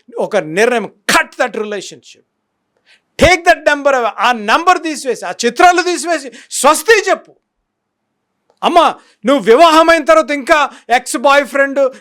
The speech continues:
లేకపోతే ఒక ఫ్రెండ్తో ఆ చిత్రాల నంబర్స్, ఏదో ఫ్రెండ్లీ చాటింగ్. No, no, no, no. అమ్మ, నేను చెప్తున్నా, no friendly chatting. There is a line of control. అపవాది గర్జించు సింహము వలె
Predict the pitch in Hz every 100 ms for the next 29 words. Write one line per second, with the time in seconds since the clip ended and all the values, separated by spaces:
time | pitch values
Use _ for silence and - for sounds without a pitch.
0 | - 254 233 277 262 240 - 208 269 269
1 | 277 262 - 240 254 233 - 277 277 262
2 | 254 277 240 277 240 - 226 254 262 220
3 | 262 294 311 285 262 262 240 269 359 370
4 | 381 370 349 330 294 240 262 269 240 240
5 | 233 226 180 202 285 302 294 277 277 285
6 | 269 - 262 - 226 190 - _ 214 226
7 | 220 196 196 277 294 285 269 277 269 262
8 | 214 180 214 277 277 285 294 294 240 330
9 | - 240 233 165 285 262 302 269 220 269
10 | 294 285 294 294 294 294